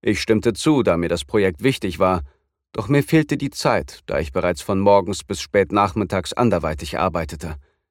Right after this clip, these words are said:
Irgendwie sollte es aber klappen, schließlich hatte ich zugesagt. Also begann ich vor der Arbeit am Buch zu schreiben, nach der Arbeit und das ganze Wochenende über.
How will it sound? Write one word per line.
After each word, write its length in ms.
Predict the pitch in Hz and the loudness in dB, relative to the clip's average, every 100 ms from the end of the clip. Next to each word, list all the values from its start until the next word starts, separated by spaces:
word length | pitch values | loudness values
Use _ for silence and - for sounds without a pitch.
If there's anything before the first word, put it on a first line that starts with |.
| _ _ _ _ _ _ - | _ _ _ _ _ _ 2
Irgendwie 540 | 151 190 185 135 135 | 4 4 0 2 2
sollte 380 | 110 113 110 156 | 4 4 2 -2
es 160 | 147 135 | 0 0
aber 200 | 131 135 | 0 -2
klappen, 480 | 135 131 - 65 - _ | -2 -4 -4 -10 -14 _
schließlich 440 | - 101 90 95 90 | -12 -6 -4 -4 -4
hatte 160 | 95 | -4
ich 120 | 92 - | -4 -2
zugesagt. 540 | 139 113 80 - - _ _ _ _ _ _ _ | 0 0 -2 -10 -18 _ _ _ _ _ _ _
Also 380 | - 110 113 107 | 2 4 4 2
begann 320 | 113 113 110 | 4 4 4
ich 120 | 107 | 2
vor 140 | 131 | 4
der 140 | 123 - | 4 4
Arbeit 340 | 95 101 98 | 4 4 2
am 140 | 90 107 | 0 0
Buch 180 | 123 | -4
zu 160 | - 117 | -4 -6
schreiben, 460 | - 101 98 101 85 _ _ _ - | 0 2 4 0 -4 _ _ _ -2
nach 240 | 120 139 | 2 2
der 160 | 147 92 | 2 4
Arbeit 400 | 87 90 90 - _ _ _ | 4 2 0 -4 _ _ _
und 240 | 127 147 | -2 0
das 160 | 151 - | 0 0
ganze 320 | 110 104 113 | 0 2 0
Wochenende 500 | 90 78 78 78 82 | -2 -4 -4 -4 -4
über. 300 | 76 76 - | -6 -8 -12